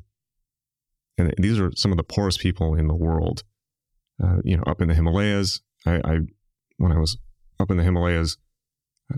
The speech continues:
looking for shamans to train under, I stayed with, with families where it was, you know,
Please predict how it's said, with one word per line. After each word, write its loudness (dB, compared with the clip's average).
looking 0
for -2
shamans 0
to 0
train 0
under, 0
I 2
stayed 0
with, 0
with 0
families 2
where 0
it -2
was, -2
you 2
know, 2